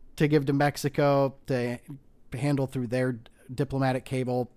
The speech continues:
uh, which the U S had one with Germany to help facilitate, uh, peace negotiations. Long story. But anyway, the British had to be able to break the German and the American code to do it. Um, I, I won't get into the details of it, but there's some terrific books on it. Um,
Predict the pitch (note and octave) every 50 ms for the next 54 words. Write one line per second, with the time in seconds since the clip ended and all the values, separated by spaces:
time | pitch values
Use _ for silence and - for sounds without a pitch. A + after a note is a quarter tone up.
0 | _ - C3+ C3+ A#2 G#2 G#2 - - - - - _ - D3 D3 C#3 - - -
1 | C#3+ D3 D3 C#3+ C#3+ C3+ - C#3 B2+ B2 A#2+ A#2 B2+ B2+ B2 A2+ G#2+ A#2+ A#2+ A#2+
2 | A#2+ A#2+ A2+ A2+ G#2+ A#2 A2 - - A2+ - - A#2 A#2 A2 - B2 A#2 A#2 A2
3 | G2+ G#2+ G#2+ G#2+ G#2 G#2 G#2 G2+ G2+ - - - B2+ A#2+ - - A2+ A2 A#2 A2+
4 | - - - A#2 A2+ - - A#2 A2 - - - - - - - - - E3+ E3+
5 | D#3+ C#3 - B2+ G#2+ G2+ C3 F#3+ F#3+ E3+ D3 C3+ C3 C3+ C3+ F#3+ G#3 F#3+ F#3 -
6 | F#3+ E3+ D#3+ D#3 D3 C#3+ C#3 A#2 C#3 C#3+ C3+ - B2+ B2 G#2+ A#2+ C#3 C#3 C#3 C#3
7 | C#3 B2+ C3 C3 C3 C3 B2+ B2 A#2 A#2+ A#2 A2 A2 - - A2 G#2 - G#2 G2+
8 | G2+ F#2+ G2 F2+ F2+ F#2+ F#2 F#2 F#2 F2+ - - - - - - - - - _
9 | - G2+ G#2+ G2+ G2+ G2 F#2+ F#2 F2 C#2+ - - - - - - D3+ D#3 C3 D3+
10 | D3 D3 C#3+ C3+ B2+ A#2+ B2 A2+ G#2 G#2 G2 G#2 G#2 G#2 - G#2 F#2 F#2 - G2
11 | G2+ G2+ G#2 B2+ C#3 C#3 B2 - - - - - D3 C#3+ - - C#3 C3+ B2+ -
12 | A#2 G2+ G2 A2+ G#2+ G2+ - - - - F#2+ F2+ E2+ D#2+ C#2+ - - - - -
13 | - - - - - - B2+ B2+ B2 A#2+ A#2